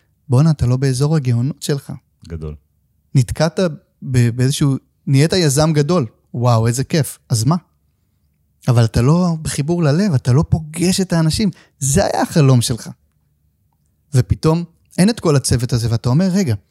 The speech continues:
Speaker 1: מה נדרש ממני לעשות כדי לייצר תהליכים שעכשיו יעשו מסע לקוח בעולם שאנשים לא יוצאים מהבית?" ותחשבו שיש בוגרים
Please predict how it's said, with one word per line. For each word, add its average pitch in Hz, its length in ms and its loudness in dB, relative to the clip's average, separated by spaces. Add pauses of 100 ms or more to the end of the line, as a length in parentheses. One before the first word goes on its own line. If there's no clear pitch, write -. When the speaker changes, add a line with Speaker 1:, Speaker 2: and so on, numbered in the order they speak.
(380)
Speaker 1:
מה 139 480 4 (320)
נדרש 135 500 0
ממני 143 320 2
לעשות 120 560 0 (480)
כדי 127 180 2
לייצר 123 300 2
תהליכים 165 500 0
שעכשיו 185 680 0 (500)
יעשו 135 260 2
מסע 160 280 0
לקוח 170 340 -2
בעולם 135 580 2 (320)
שאנשים 127 400 -2
לא 147 60 2
יוצאים 151 200 -4
מהבית?" 170 460 -6 (1400)
ותחשבו 127 420 -2
שיש 196 240 -2
בוגרים 131 540 0